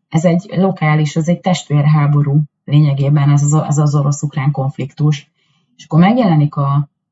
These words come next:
verekedős gyerek az iskolaudvaron, Észak-Amerika, az Egyesült Államok, aki beleavatkozik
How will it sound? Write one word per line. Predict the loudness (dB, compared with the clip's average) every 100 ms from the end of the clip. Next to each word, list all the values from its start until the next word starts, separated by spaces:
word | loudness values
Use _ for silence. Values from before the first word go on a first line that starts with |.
| _ _ 0
verekedős | 2 2 0 -2 0 0
gyerek | -2 -2 -2
az | -2
iskolaudvaron, | -4 -4 -2 0 -2 -2 -2 0 0 -2 -10 _ _
Észak-Amerika, | 0 0 0 -6 -2 -2 -2 -6 -4 -4 -6 _ _ _ _
az | -6 0
Egyesült | 2 2 2 -2 0
Államok, | -2 0 2 2 0 -6 _ _
aki | -4 2
beleavatkozik | 4 4 2 0 -2 -4 -4 -2 -4 -8